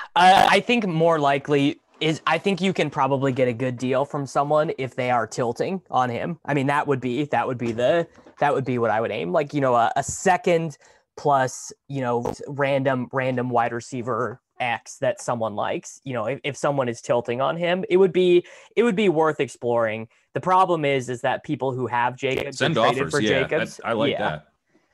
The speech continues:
Speaker 1: I mean, just the problem is, is that Jacobs does have a lot of true believers. I mean, he was going at the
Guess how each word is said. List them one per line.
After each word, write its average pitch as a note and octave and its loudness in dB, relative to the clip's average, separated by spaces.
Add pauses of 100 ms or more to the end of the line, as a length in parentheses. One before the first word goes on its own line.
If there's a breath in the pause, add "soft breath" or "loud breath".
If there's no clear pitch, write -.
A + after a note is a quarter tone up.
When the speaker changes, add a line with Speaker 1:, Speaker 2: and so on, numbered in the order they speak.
(280)
Speaker 1:
I F3 0
mean, F#3 2
just F#3 0
the E3 2
problem G3 2
is, B2+ -2
is B2 -8
that A#2+ 0
Jacobs A#2+ -2
does A2+ -2
have A2+ -2
a C3+ -2
lot C3 2
of C#3+ -4
true A#2+ -8
believers. A2 -6
I A#2+ -2
mean, A#2 -4
he B2+ -6
was A#2+ -6
going A2+ -2
at - -6
the G#2+ -2